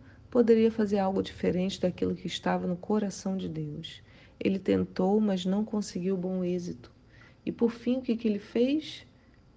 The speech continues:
Teve que declarar palavras de bênção. A maldição foi impedida de ser proclamada.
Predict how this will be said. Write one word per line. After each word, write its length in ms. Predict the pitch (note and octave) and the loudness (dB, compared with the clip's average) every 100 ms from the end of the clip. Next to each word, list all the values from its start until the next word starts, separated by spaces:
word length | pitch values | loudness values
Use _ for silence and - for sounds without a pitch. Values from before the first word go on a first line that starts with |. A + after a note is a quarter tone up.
| - | -6
Teve 440 | - A3 A3+ A3+ A3+ | 2 4 6 2 0
que 120 | A3+ | -2
declarar 920 | F#3 G#3+ G#3+ G#3 G3 F3 E3+ F#3 F#3+ | 2 0 0 -2 0 0 0 0 -2
palavras 880 | F#3 G3 F#3 E3 D#3+ E3 E3+ E3+ F#3 | -4 -4 -2 -2 -2 -2 -2 -2 -2
de 100 | G3 | -4
bênção. 640 | G3 A#3+ B3+ A3+ - - F3 - - - - - - | 2 2 4 -2 -4 -12 -12 -16 -20 -20 -20 -20 -4
A 100 | G3+ | 0
maldição 560 | A3 A#3+ A#3+ - A#3 | 2 2 0 -2 -2
foi 180 | A#3+ A#3 | 2 2
impedida 800 | A#3+ A#3+ C4+ C4 G3 G3+ A#3+ A3+ | 2 2 0 2 0 2 4 4
de 60 | G#3 | 0
ser 220 | - F#3 | -8 -10
proclamada. 800 | - F3+ - E3 D3 D#3 - | -8 -8 -6 -6 -6 -8 -12